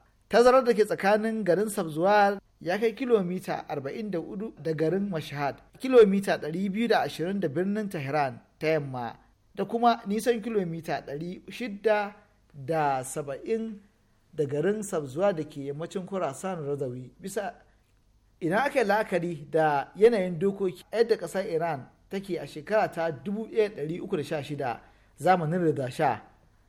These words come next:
garin Sabzuwar shi ne mafi yawan jama'a bayan birnin Mashhad. Haka zalika, ƙididdigar da aka yi a hukumance a ƙasar Iran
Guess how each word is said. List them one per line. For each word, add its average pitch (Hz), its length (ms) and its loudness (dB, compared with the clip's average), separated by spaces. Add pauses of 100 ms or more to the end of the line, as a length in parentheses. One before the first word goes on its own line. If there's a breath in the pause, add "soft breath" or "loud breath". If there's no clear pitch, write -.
(180)
garin 175 220 0
Sabzuwar 147 720 4 (540)
shi 262 260 -2
ne 240 140 4
mafi 202 320 0
yawan 185 260 2
jama'a 165 420 0
bayan 156 340 -2
birnin 160 280 -6
Mashhad. 156 480 -10 (640)
Haka 240 220 -2
zalika, 170 580 0
ƙididdigar 175 460 0
da 160 140 0
aka 175 180 -6
yi 147 240 -4
a 135 60 -6
hukumance 139 720 -8
a 143 100 -6
ƙasar 147 240 -6
Iran 139 380 -4